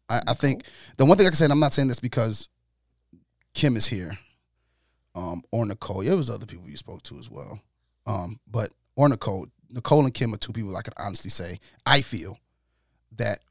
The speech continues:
Speaker 1: have been as unbiased as they can be in this situation. As unbiased as they can be. 'Cause at the end of
Speaker 2: Sure.
Speaker 1: the day, I know where the loyalty lies. I'm not delusional.
Speaker 2: Absolutely.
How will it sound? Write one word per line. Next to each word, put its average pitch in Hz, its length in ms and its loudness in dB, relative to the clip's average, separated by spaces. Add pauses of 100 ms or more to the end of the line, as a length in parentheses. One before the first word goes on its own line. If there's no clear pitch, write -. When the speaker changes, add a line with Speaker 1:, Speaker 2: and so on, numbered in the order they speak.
Speaker 1:
have 104 280 -4
been 101 340 -8 (340)
as 120 320 -2 (300)
unbiased 120 800 0
as 107 260 -2
they 104 160 -10 (100)
can 120 420 -4
be 95 340 -16 (800)
in 123 240 -2
this 110 180 -2
situation. 98 640 -4 (960)
As 147 140 4
unbiased 139 240 4
as 127 80 0
they 117 140 -4
can 117 240 -2
be. 92 80 -10
'Cause 135 100 -4
at 170 80 -2
the 185 60 4
end 160 80 4
of 135 40 -2
Speaker 2:
Sure. 127 60 -2
Speaker 1:
the 127 100 0
day, 110 60 0
I 143 80 4
know 139 100 4
where 135 120 0
the 107 80 -4
loyalty 85 280 -6
lies. - 220 -10
I'm 95 100 -4
not - 220 0 (100)
delusional. 113 520 -4 (120)
Speaker 2:
Absolutely. 160 540 -12